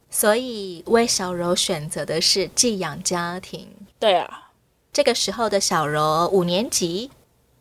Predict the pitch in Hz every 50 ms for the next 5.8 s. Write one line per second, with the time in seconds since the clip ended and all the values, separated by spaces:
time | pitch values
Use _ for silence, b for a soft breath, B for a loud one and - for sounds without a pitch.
0 | _ _ _ _ _ - 247 254 240 208 180 - - _ _ _ _ _ _ _
1 | _ _ _ _ - 202 196 196 185 190 196 208 254 320 381 - - 285 277 277
2 | - - - 285 - 285 277 285 285 277 214 - - - 226 233 233 240 - -
3 | 233 233 247 - 214 190 - 247 226 220 214 220 208 208 - - 226 240 269 -
4 | 320 254 233 208 185 160 156 - 170 180 - - 175 180 - - - 165 165 165
5 | 160 151 135 - 95 - 170 202 233 202 185 170 170 170 - 220